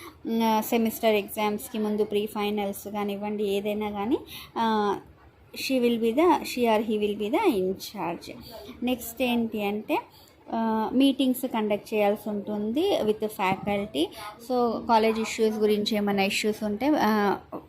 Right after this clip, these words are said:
మీటింగ్స్ స్టాఫ్తో కండక్ట్ చేయాలి. And, ఆ, ఆ మీటింగ్ మినిట్స్ అనేవి రికార్డ్ చేయాల్సి ఉంటుంది. నెక్స్ట్ కాలేజ్లో ఒక హౌస్ కీపింగ్ కమిటీ అనేది ఉంటుంది కదండి.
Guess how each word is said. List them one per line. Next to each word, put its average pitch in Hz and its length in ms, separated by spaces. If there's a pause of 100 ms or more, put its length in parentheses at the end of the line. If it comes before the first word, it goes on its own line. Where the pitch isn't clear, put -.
(220)
మీటింగ్స్ 233 460
స్టాఫ్తో 202 520
కండక్ట్ 208 440
చేయాలి. 214 360
And, 269 240 (480)
ఆ, 226 340
ఆ 233 140
మీటింగ్ 226 720
మినిట్స్ 208 380
అనేవి 220 340
రికార్డ్ 208 540
చేయాల్సి 190 420
ఉంటుంది. 185 440 (440)
నెక్స్ట్ 247 240
కాలేజ్లో 262 480
ఒక 247 100
హౌస్ 226 460
కీపింగ్ 233 300
కమిటీ 214 360
అనేది 214 280
ఉంటుంది 202 480
కదండి. 202 500